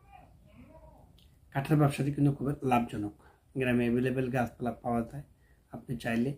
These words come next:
এই কাঠের ব্যবসাটি করতে পারেন। তো বন্ধুরা, আমি গ্রামের জন্য আপনাদেরকে দশটি ব্যবসা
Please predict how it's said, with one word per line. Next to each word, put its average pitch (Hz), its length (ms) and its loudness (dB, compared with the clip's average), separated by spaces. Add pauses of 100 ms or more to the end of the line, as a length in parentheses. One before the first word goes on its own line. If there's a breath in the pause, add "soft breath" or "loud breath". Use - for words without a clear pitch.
(560)
এই 117 160 0 (580)
কাঠের 135 240 2
ব্যবসাটি 127 360 0
করতে - 340 -16
পারেন। - 260 -18 (500)
তো 160 100 0
বন্ধুরা, 160 320 4 (220)
আমি 135 160 0
গ্রামের 135 360 4
জন্য 123 160 -2
আপনাদেরকে 127 340 -4
দশটি 131 340 -4
ব্যবসা 135 320 0